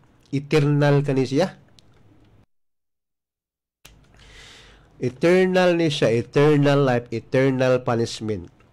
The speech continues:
Ha? Kung someday moabot ang panahon, adto ka sa left side, left side jud ka eternal. Ha? Kung ari ka sa right side, right side jud ka eternal.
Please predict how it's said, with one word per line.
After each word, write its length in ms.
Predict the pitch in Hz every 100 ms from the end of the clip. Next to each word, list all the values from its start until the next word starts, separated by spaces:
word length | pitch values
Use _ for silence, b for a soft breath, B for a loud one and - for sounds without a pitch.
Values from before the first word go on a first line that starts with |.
| _ _ _ _
Ha? 320 | 113 135 165 147 b b b b b -
Kung 160 | 127 120
someday 720 | - 151 185 165 151 160 156
moabot 400 | 123 117 131 131
ang 160 | 127
panahon, 640 | 113 135 139 139 127 120 117 - _ _ -
adto 400 | 120 117 - 127
ka 160 | 123
sa 240 | 117 - 117
left 560 | 120 123 120 - -
side, 400 | - 104 98 92 - _ _ _ -
left 240 | 101 135 139
side 400 | - 127 120 110
jud 160 | 104
ka 160 | 104 104
eternal. 960 | 101 - 101 92 95 110 123 117 90 - _ _ 101
Ha? 240 | 120 151 147 b b b b -
Kung 80 |
ari 160 | 98 117
ka 80 | 120
sa 160 | -
right 160 | 131 143
side, 400 | - 117 113 101 - B B B B B B
right 240 | 123 139 143
side 400 | - 123 117 -
jud 320 | - 110 98 -
ka 320 | 95 92 - b b b b b b _ -
eternal. 720 | 110 - 92 90 80 71 69